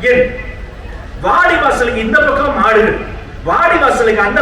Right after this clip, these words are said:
பக்கம் மாடுபிடி வீரர்கள். இந்த இருவருக்கும் அடியில பாத்தீங்கன்னா மஞ்சள் நார்ல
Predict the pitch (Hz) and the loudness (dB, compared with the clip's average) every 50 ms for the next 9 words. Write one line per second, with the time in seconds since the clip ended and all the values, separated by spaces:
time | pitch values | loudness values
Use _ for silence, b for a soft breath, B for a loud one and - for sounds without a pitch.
0 | - 247 - 277 277 277 277 285 - - 285 277 247 220 208 202 202 208 202 202 | 2 2 2 2 2 2 2 2 2 2 2 0 0 0 0 2 4 4 4 2
1 | 196 165 - - - - - - - - - - - - - - - - - - | 2 -2 -4 -6 -8 -10 -12 -12 -12 -12 -12 -12 -14 -14 -14 -14 -14 -14 -14 -14
2 | - - 214 220 247 415 - - - 285 330 349 339 339 330 - - - 226 - | -12 -10 -4 0 2 2 2 2 2 2 2 2 2 2 2 0 0 0 0 0
3 | - 269 311 - - - - - - - - - - - - 208 202 202 196 - | 0 0 -2 -2 -4 -4 -4 -2 0 0 0 2 0 2 2 2 2 2 2 0
4 | - 214 220 277 294 269 214 202 208 226 247 254 - 254 294 294 277 - 220 208 | 0 -2 -2 -2 -2 0 0 0 0 0 0 0 0 0 0 0 0 0 0 2
5 | 202 208 214 208 220 220 220 | 4 4 2 2 2 2 2